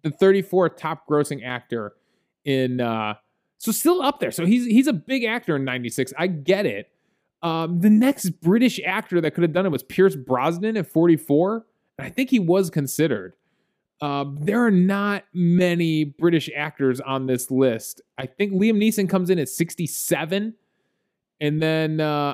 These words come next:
another person who I thought might have been able to pull it off was Ralph Fiennes. That would have been interesting at ninety-three.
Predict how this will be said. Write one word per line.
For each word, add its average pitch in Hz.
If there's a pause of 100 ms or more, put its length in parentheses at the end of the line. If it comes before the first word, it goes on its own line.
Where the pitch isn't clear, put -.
another 170
person 220
who 196
I 180
thought 180
might 151
have 226
been 196
able 185
to 151
pull -
it 151
off 165
was 127
Ralph 185
Fiennes. 156 (260)
That 226
would 220
have 147
been 120
interesting 107
at 120
ninety-three. 139